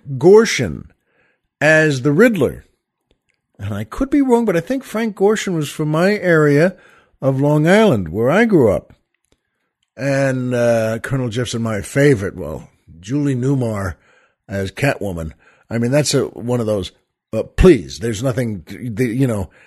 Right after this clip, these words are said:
if you need something else said about that, you're, you're on the wrong show. Julie Newmar, God bless her, great actress and gorgeous, just beautiful and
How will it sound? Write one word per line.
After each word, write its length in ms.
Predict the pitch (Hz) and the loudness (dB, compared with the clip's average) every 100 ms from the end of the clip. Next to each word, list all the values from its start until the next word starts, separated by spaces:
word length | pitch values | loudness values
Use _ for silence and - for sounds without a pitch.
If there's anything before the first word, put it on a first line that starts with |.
| _ _ | _ _
if 200 | - 131 | -2 0
you 60 | 147 | 4
need 200 | 165 143 | 4 4
something 280 | 170 151 147 | 2 2 2
else 180 | 139 | 2
said 180 | - 165 | 4 4
about 300 | 156 104 92 | 4 0 -4
that, 280 | 98 92 - | -4 -6 -8
you're, 460 | - 104 113 110 76 _ _ | -10 -4 -2 -2 -6 _ _
you're 200 | 123 131 | 0 4
on 80 | 127 | 4
the 80 | 120 | 2
wrong 220 | 113 98 | 0 -2
show. 300 | - 95 50 - 110 | -4 -4 -6 -12 -4
Julie 360 | 147 233 156 | 4 4 4
Newmar, 520 | 131 147 117 80 50 - _ _ _ _ _ _ | 4 2 2 -4 -12 -20 _ _ _ _ _ _
God 260 | 175 185 107 | 4 4 4
bless 260 | 131 123 | -2 -2
her, 220 | - - 50 _ | -6 -14 -20 _
great 420 | - 165 196 226 - | 0 4 4 4 -2
actress 520 | 151 156 - 156 - _ _ _ _ _ | -2 -2 -4 -8 -10 _ _ _ _ _
and 540 | - 160 156 151 139 104 _ _ _ _ - | -2 0 2 0 -4 -10 _ _ _ _ 2
gorgeous, 600 | 220 262 220 127 - - _ - | 4 4 2 -6 -10 -18 _ -10
just 220 | - 220 _ _ _ _ _ _ _ _ - 110 | -6 -6 _ _ _ _ _ _ _ _ -14 -6
beautiful 560 | - 220 294 294 240 101 _ _ _ _ _ _ _ | 4 6 6 4 -2 -6 _ _ _ _ _ _ _
and 640 | - 156 151 151 147 143 | 0 4 4 4 2 -2